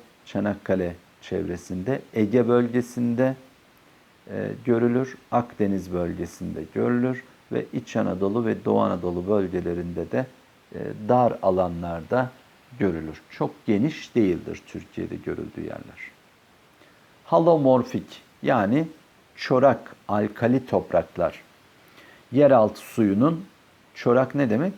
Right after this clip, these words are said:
Tuzlu demek. Yani tuz etkisinde kalmış topraklar. Yeraltı suyunun yüzeye yakın olduğu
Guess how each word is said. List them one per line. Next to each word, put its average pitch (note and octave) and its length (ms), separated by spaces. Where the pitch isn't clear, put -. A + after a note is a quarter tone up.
Tuzlu B2 480
demek. F2 240
Yani G#2 240
tuz C3+ 360
etkisinde G2 640
kalmış E2+ 460
topraklar. E2+ 640
Yeraltı B2+ 480
suyunun A#2+ 500
yüzeye A2+ 520
yakın A#2+ 440
olduğu G2 680